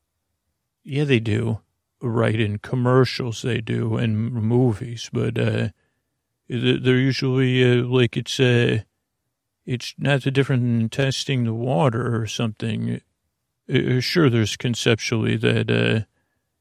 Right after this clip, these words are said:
oh, there's gonna be, w-, like, but if you're waiting for the first, uh, the, the best first date, it is gonna be far in the past or far in the future. Oh.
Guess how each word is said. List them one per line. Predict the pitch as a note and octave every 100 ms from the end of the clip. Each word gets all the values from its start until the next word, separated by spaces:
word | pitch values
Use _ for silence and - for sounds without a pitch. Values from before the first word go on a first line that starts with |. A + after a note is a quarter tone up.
| -
oh, | A#2+ A#2
there's | A2 A2
gonna | - A2+
be, | A2+ A2+
w-, | A2+ B2
like, | B2+ A#2 G#2+
but | A#2+ A#2 B2
if | A#2+
you're | C3+
waiting | A#2+ C3 C3+ A#2+
for | - B2+ A#2
the | A#2
first, | A2 B2 A#2 A2+ -
uh, | B2+ C3 A2 B2+ C3
the, | B2+
the | A2
best | A#2 G#2+ -
first | - - B2+ - -
date, | A#2+ A2+ A#2 - - - _ _ _ _ _ _ -
it | A#2+
is | A#2
gonna | - A2+
be | A2+
far | G#2 - A#2 A2+
in | A2
the | G#2
past | - A#2+ A2 G#2 - -
or | A#2+
far | A2 - A#2 G#2+
in |
the | A2
future. | G2+ - A#2+ - - G#2+ A2+ _ _ _ _ _ _ _ _ _ _ _
Oh. | - B2+ B2 G#2 G#2+